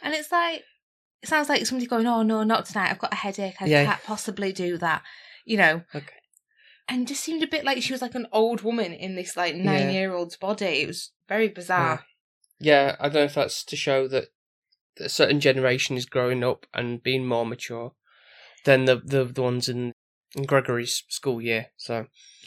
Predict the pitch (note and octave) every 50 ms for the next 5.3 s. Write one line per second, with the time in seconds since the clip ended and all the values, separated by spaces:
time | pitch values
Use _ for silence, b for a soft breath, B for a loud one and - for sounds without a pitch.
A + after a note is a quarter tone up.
0 | B B B - G#3 - A3+ A3 A#3+ - G#3 G#3 G3+ G3 F#3+ - - G3 G3 F#3+
1 | - - - G3 F3 - G3 - - G3+ F#3 F3+ F3+ F3 E3 - - F3+ F3 -
2 | - F3+ F3 E3+ F3 F3 E3+ E3+ E3+ - - - - - - E3+ D#3 - - -
3 | - - - _ _ _ _ _ E3 - D3+ D3+ D3+ - C3 - C3 A#2+ A#2 A2+
4 | - - C3 A2 - E3 E3 - - C#3 C#3+ C#3+ C3+ C3 - - C3 - - C#3
5 | - A2 B2+ - - A#2+